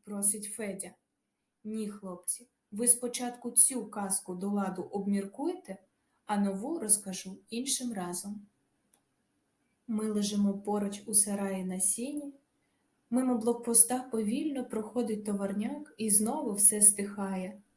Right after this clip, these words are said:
Тільки за стіною, в широкім полі, безнастанно сюрчать цвіркуни. Та тут солодко посопують стомлені за день Стьопа і Федя.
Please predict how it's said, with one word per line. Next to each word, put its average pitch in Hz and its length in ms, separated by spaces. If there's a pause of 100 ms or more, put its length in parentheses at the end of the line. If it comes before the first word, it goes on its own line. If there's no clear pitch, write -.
(420)
Тільки 220 380
за 208 140
стіною, 208 760
в - 40
широкім 254 580
полі, 240 480 (240)
безнастанно 208 880
сюрчать 214 560
цвіркуни. 202 640 (640)
Та 208 220
тут 320 240
солодко 269 540
посопують 226 760
стомлені 196 600
за 190 160
день 190 260
Стьопа - 640
і 220 120
Федя. 202 480